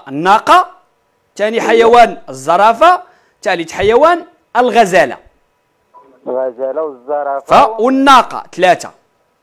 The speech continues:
Speaker 2: آه، غادي نقول، آه، الزرافة، على الله.
Speaker 1: على الله وصافي، جواب نهائي.
Speaker 2: آه، الله، عندي، كان عندي الجواب ولكن ما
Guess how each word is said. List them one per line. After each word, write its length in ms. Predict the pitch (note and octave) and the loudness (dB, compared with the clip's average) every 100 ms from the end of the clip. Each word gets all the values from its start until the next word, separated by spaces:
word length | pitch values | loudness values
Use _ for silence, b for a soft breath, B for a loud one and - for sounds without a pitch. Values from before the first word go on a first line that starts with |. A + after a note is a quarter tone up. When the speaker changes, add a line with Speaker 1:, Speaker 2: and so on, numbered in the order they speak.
| _ _ | _ _
Speaker 2:
آه، 300 | D#3 E3 E3 | -8 -6 -6
غادي 220 | D#3+ F#3 A3+ | -6 -6 -8
نقول، 400 | G3 G3 F#3 F3 | -10 -10 -8 -8
آه، 260 | D#3+ D#3 | -6 -8
الزرافة، 520 | C#3 C#3 F#3+ F3 C3+ | -10 -8 -6 -6 -8
على 180 | B2+ D#3+ | -10 -10
الله. 180 | D3 G#2+ - _ - | -12 -20 -20 _ -14
Speaker 1:
على 200 | A2+ D3 | -6 -4
الله 260 | F3 C4 A#3 | 2 4 4
وصافي، 300 | A#3+ C4+ A#3 | 4 0 2
جواب 300 | F#3+ A3+ A#3+ | 2 4 4
نهائي. 440 | B3+ D4 B3+ G3 | 6 4 4 -6
Speaker 2:
آه، 340 | C3+ D#3 F3 G3+ | -6 -4 -4 -4
الله، 220 | D#3+ D#3 | -6 -6
عندي، 440 | D3+ F3 F#3 F3+ | -6 -8 -14 -18
كان 160 | G3 G3 | -14 -10
عندي 340 | F#3 F#3 F3+ D#3+ D3 D3+ | -12 -14 -20 -20 -20 -20
الجواب 480 | D3 E3+ F#3+ A#3 | -10 -8 -6 -6
ولكن 320 | G#3+ G3 G3 | -6 -8 -10
ما 100 | G3 | -14